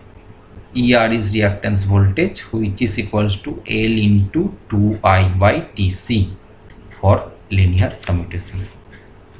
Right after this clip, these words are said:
So thank you. This is my Facebook page, Being Electrify with Shantanu, and this is my YouTube channel, Being Electrify.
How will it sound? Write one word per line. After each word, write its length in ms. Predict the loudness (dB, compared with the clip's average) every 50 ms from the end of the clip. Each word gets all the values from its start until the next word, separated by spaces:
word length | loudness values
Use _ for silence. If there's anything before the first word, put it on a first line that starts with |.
| -20 -20 -20 -20 -20 -20 -20 -20 -20 -20 -20 -16 -10
So 240 | -6 -4 -4 -4
thank 320 | -2 -2 -2 0 0 0 0
you. 240 | 0 0 0 -2 -2 -4 -4 -6 -4 -4
This 320 | -2 0 0 0 0 0 -2
is 180 | -2 -2 -2
my 300 | -2 0 2 2 2 2
Facebook 600 | 0 0 0 0 0 0 -2 -4 -8 -10 -8 -8
page, 320 | -6 -4 -4 -4 -8 -10 -12 -10 -8 -2
Being 360 | 0 2 2 4 2 2 2
Electrify 800 | 0 -2 -6 -10 -10 -8 -8 -8 -6 2 4 4 4 4 4 0
with 180 | -2 -2 -2 -4
Shantanu, 680 | -4 -4 -4 -4 -4 -4 -4 -4 -4 -4 -4 -6 -8 -10 -14 -20 -20 -20 -20 -20 -20 -16 -6
and 280 | -2 0 2 2 2
this 160 | 2 2 0 0
is 160 | -4 -4 -4
my 240 | 0 0 0 0 0 -2 -6 -8 -12 -16 -16 -16 -10 -4
YouTube 380 | -2 -2 0 0 -2 -4 -2 0
channel, 280 | 2 2 2 2 2 0 0 0 2
Being 260 | 4 4 4 2 2
Electrify. 720 | 0 0 0 -2 -2 -4 -6 -6 -4 -4 -4 -4 -4 -4